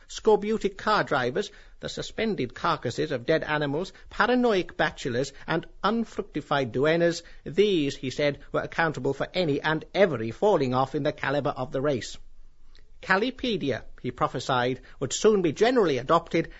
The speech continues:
and all the graces of life, genuinely good music, agreeable literature, light philosophy,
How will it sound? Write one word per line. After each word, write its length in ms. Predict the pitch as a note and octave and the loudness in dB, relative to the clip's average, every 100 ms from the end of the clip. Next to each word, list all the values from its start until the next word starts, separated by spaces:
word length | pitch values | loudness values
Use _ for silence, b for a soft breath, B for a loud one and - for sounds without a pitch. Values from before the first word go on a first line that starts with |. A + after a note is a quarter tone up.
| B | B
and 160 | F#3 - | -2 0
all 300 | G3+ C4+ F4+ | 2 2 0
the 80 | E4 | 0
graces 400 | A#3 - - - | 0 0 -2 -6
of 100 | C3 | -2
life, 400 | B2+ E3 - - - - | -2 -2 -6 -20 -14 0
genuinely 480 | D#3 E3+ E3 E3 | 2 4 2 2
good 200 | D#3 F3 | 2 2
music, 380 | E3 E3 E3+ A3+ - b b C#3+ | 4 2 2 -2 -10 b b -6
agreeable 460 | C3+ E3 F#3 E3+ | 4 8 8 8
literature, 500 | E3+ F3 E3+ - G#3+ - b b | 4 2 -2 -4 -6 -6 b b
light 480 | D3+ G3 F#3+ - - | 2 4 4 -2 -14
philosophy, 580 | - B2+ A#2+ C#3 D#3+ E3 | -4 -2 -2 -4 -6 -8